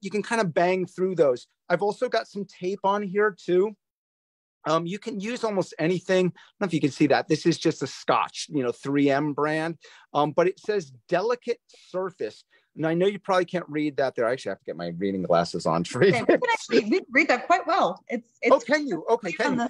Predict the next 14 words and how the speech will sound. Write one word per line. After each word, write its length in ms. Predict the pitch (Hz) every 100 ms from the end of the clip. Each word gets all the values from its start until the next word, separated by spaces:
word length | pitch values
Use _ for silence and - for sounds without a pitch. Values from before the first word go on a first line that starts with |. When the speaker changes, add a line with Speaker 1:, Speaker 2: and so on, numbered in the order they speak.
| -
Speaker 2:
screen, 300 | 285 285 202
yeah. 300 | 214 226 208 - _ -
Speaker 1:
So 100 | 254
it's 160 | 247 -
me 460 | 202 208 277 247 214
<laughs> 60 |
with 240 | 202 - - 170 - 370 277 226
my 140 | 254 262
reading 320 | 262 196 175
glasses. 540 | 170 202 135 139 147 - 226 202 190 165
Um, 240 | 175 190 156 - - -
this 280 | 208 233
says 260 | - 240 - -
it's 240 | 220 -